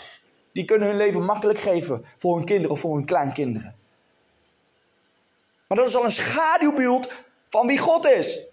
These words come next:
God gaf zijn enige geboren zoon, omdat hij de wereld lief had. Hij gaf Jezus gewoon. Met risico. Want wat nou als Jezus wel had gezondigd?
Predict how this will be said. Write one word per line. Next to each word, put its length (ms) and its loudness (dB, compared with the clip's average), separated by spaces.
God 260 0
gaf 160 0
zijn 180 -2
enige 340 0
geboren 380 2
zoon, 500 -2
omdat 180 0
hij 140 2
de 80 0
wereld 340 0
lief 180 -4
had. 260 -6
Hij 240 0
gaf 400 -2
Jezus 600 -4
gewoon. 560 -6
Met 200 -2
risico. 720 0
Want 200 -2
wat 200 0
nou 140 2
als 120 0
Jezus 360 -2
wel 140 2
had 140 -2
gezondigd? 560 -6